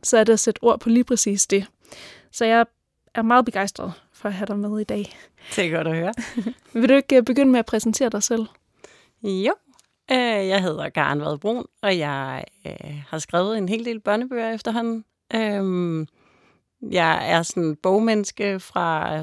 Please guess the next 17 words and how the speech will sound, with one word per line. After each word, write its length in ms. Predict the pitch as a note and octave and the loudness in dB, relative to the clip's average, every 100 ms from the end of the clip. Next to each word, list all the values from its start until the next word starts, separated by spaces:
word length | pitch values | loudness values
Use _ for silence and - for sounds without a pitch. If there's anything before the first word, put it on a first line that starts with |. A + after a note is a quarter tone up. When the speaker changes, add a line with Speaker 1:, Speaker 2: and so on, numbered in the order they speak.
| E3 | -6
Speaker 2:
jeg 200 | G3 D#3+ | -4 0
var 140 | D#3+ | 0
meget, 300 | D#3+ F3+ F3+ | -2 0 0
meget 200 | G3 G3 - | 0 -4 -2
ung 280 | G#3+ B3+ B3 | -4 -4 -4
og 60 | |
har 100 | G3 | 0
arbejdet 320 | F3+ E3+ F3 | 0 0 -4
på 80 | F3 | -8
forlag, 640 | E3+ G3 A3+ A#3 A3 A3 - | -6 -2 0 -2 -6 -8 -4
og, 500 | E3+ E3 D#3 D#3 D3+ | -2 -2 -2 -4 -6
øh, 160 | D3+ D#3 E3 _ _ _ | -8 -12 -16 _ _ _
arbejder 340 | E3+ E3+ D#3+ | -2 0 -4
i 80 | D#3 | -2
øjeblikket 480 | D#3 E3 D#3 F3 E3 | -2 -4 -8 -6 -6
hos 160 | D#3 D3 | -6 -8
Saxo. 460 | - E3+ - D4+ | -4 -4 -6 -12